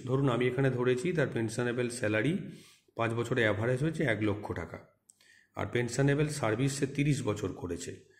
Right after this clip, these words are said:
তাহলে divided by সত্তর করলে আমি বিয়াল্লিশ হাজার আটশো সাতাশি টাকা অ্যাপ্রক্সিমেট পেনশন পাচ্ছি।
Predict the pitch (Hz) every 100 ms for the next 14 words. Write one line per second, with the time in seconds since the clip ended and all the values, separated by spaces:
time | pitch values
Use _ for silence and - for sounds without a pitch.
0 | - _ - 117 127 131 131 131 - -
1 | 120 123 131 131 135 127 139 135 170 190
2 | - 120 131 156 135 110 101 107 117 131
3 | 156 160 160 156 170 160 110 - 175 180
4 | - 117 120 110 139 139 160 180 127 104
5 | - 123 - - 160 190 190 127 110 101
6 | 113 104 92 - - 98 -